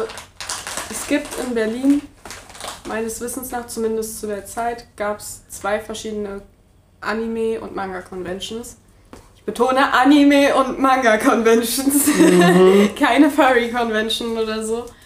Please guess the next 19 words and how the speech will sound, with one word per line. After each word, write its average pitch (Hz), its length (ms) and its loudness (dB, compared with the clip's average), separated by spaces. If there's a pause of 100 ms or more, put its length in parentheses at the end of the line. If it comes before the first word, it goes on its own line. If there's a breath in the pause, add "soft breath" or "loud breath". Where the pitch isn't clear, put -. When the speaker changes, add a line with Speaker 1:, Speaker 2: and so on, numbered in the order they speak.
(520 soft breath)
Speaker 1:
Ähm, 214 340 -2
die 208 120 -8
Animaco 226 880 -2
und 233 180 -10
die 220 320 -10
M 208 160 -8
M 208 240 -8
C. 208 400 -8 (160)
Speaker 2:
Jetzt - 140 -16
gibt's, 120 140 -12
glaub 135 160 -2
ich, 131 120 -4
auch 135 120 -6
noch 127 140 -8
die 139 140 -10
Animax. 127 540 -10 (640)
Speaker 1:
Äh, 220 240 -2
Speaker 2:
Inzwischen. 127 280 -10 (600)
Speaker 1:
sti-, - 280 -12